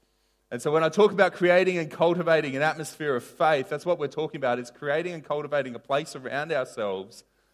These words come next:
that protects from the attacks, the fiery darts of the enemy. Faith protects from the fiery darts of en-, of the enemy, Ephesians six eighteen. And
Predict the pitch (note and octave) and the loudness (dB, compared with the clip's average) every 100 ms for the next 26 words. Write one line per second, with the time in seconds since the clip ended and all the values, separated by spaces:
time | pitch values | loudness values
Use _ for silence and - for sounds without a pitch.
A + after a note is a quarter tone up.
0 | _ _ _ B2 C#3+ C3+ - - D3+ - | _ _ _ 0 2 2 -2 -8 -8 -6
1 | F#3 F#3+ F#3+ - F#3 D#3+ D3+ C3+ C3+ C3 | 0 0 -2 -6 -6 -6 -6 -6 -2 -2
2 | C#3 - C3+ - C3 C#3 C3 B2+ B2 - | -2 -6 -10 0 2 2 2 0 0 -6
3 | B2+ A#2 G2+ G#2+ D#3 _ _ _ _ _ | -10 -8 -8 -10 -14 _ _ _ _ _
4 | _ _ _ _ _ _ _ _ _ _ | _ _ _ _ _ _ _ _ _ _
5 | B2+ B2 C3+ - C#3 C3+ A#2+ - B2 A2+ | -2 -2 -4 -14 -10 -8 -8 -10 -16 -16
6 | _ A2 G#2+ A#2 A2 A2 C3 A2+ F#2+ - | _ -4 -4 -4 -8 -8 -12 -12 -12 -12
7 | G#2 G2 G#2 G2+ F#2 F#2+ G#2 G#2 G2+ G2 | -12 -10 -12 -12 -12 -14 -14 -14 -12 -14
8 | A2+ A2+ _ A2+ A#2 C3+ B2 D#2 _ _ | -16 -20 _ -20 _ -20 -20 -20 _ _
9 | _ _ _ _ _ _ _ _ _ _ | _ _ _ _ _ _ _ _ _ _
10 | _ _ _ _ _ _ _ _ _ A2+ | _ _ _ _ _ _ _ _ _ -10
11 | A2 G#2+ G#2 G2+ | -8 -8 -10 -12